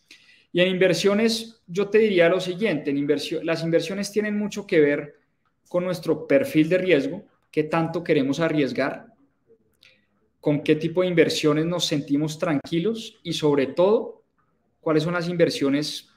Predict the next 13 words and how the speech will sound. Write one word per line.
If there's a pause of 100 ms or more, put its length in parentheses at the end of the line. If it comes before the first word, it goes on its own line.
(280)
que
entendemos
y
conocemos. (500)
Hay
gente
que
se
pone
a
invertir
por
moda